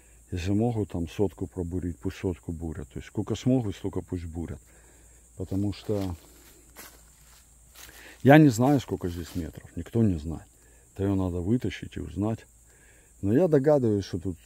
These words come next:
самая маленькая, там пять-десять метров, наверное. Вот, ну ладно, друзья, все. Всем удачи.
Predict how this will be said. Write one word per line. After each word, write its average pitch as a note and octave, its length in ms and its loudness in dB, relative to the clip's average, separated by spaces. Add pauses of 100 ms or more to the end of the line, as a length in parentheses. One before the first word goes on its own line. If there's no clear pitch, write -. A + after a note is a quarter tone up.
(180)
самая F#2+ 300 0
маленькая, E2 480 -4
там D#2 160 -10
пять-десять E2+ 480 -6
метров, D#2 400 -8
наверное. - 260 -14 (760)
Вот, G#2+ 180 0
ну A2+ 100 2
ладно, C3+ 320 4
друзья, F2+ 460 -6
все. G2 360 -6 (360)
Всем G2+ 220 -2
удачи. G2+ 500 -2